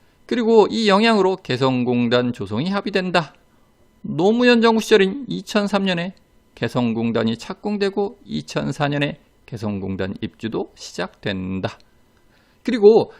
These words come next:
이천칠 년에는 이 차 남북 정상회담이 개최되어 십사 남북 공동선언이 채택된다.까지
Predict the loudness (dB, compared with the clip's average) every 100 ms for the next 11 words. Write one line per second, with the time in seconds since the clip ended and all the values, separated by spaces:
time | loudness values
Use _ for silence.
0 | -8 -6 2 2 2 0 2 4 2 -2
1 | -8 _ -4 -4 -2 2 4 4 2 0
2 | -2 -2 -2 0 -2 0 -2 -2 -4 2
3 | 4 4 2 -6 _ _ -6 -6 -6 -4
4 | 2 2 2 0 -2 -4 -6 -6 -4 -2
5 | -2 -2 -2 -4 -2 -4 -6 -10 -10 -8
6 | -8 -6 -6 -6 -10 -16 _ _ 0 0
7 | 0 -6 -8